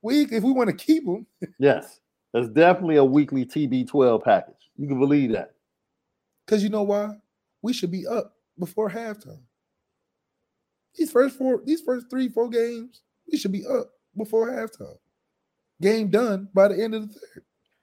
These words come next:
Speaker 2: I need
Speaker 1: How did we
Speaker 2: op-,
Speaker 1: do Texas
Speaker 2: I
Speaker 1: in
Speaker 2: need
Speaker 1: 2015?
Speaker 2: opening drive touchdowns
Speaker 1: Right away.
Speaker 2: the first three weeks.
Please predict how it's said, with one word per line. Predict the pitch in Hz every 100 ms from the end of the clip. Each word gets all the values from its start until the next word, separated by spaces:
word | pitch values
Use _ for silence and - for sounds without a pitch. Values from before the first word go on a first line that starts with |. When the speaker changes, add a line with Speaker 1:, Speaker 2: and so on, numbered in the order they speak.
| _ _ _ -
Speaker 2:
I | 151
need | 156
Speaker 1:
How | 156 262
did | 120
we |
Speaker 2:
op-, | 143 196 202
Speaker 1:
do | 226
Texas | 202 - 104 - _ -
Speaker 2:
I | 156
Speaker 1:
in |
Speaker 2:
need | 165 208 196
Speaker 1:
2015? |
Speaker 2:
opening | 151 175 190 196 196 214 226 _ _ - 95
drive | 123 151 151 151 156 156 - _ -
touchdowns | 151 135 120 113 104 92 90 _ _ _ _ _
Speaker 1:
Right | 117 127
away. | 123 117
Speaker 2:
the | 92
first | 127 127 127
three | 131 131
weeks. | 120 107 -